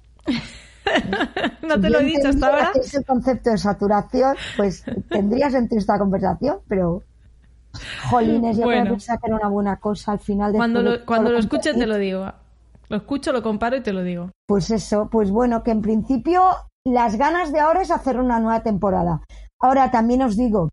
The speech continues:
Speaker 2: yo estoy en un momento vital que la vida está tomando decisiones y yo estoy siendo incapaz de tomar, ¿eh?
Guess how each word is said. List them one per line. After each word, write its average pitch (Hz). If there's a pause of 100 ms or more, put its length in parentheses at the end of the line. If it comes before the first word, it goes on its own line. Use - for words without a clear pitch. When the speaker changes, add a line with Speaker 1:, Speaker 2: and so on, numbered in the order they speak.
(140)
Speaker 2:
yo 240
estoy 262
en 262
un 262
momento 247
vital 254 (720)
que 254
la 247
vida 277
está 233
tomando 262
decisiones 269
y 269
yo 269
estoy 294
siendo 254
incapaz 226
de 285
tomar, 196
¿eh? -